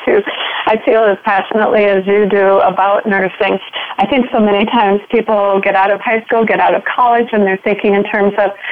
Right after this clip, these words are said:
you know, "Where am I gonna make the most money? Where am I," you know, whatever they're thinking they're gonna do. And they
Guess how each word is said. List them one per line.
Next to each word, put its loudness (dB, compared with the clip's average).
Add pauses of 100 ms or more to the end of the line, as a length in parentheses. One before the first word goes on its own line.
(240)
you 0
know, 2
"Where 2
am 4
I 0
gonna 0
make 0
the 0
most 0
money? 0
Where 0
am 2
I," 0
you 2
know, 2
whatever 0
they're -2
thinking 0
they're 0
gonna 0
do. 2 (420)
And 0
they 0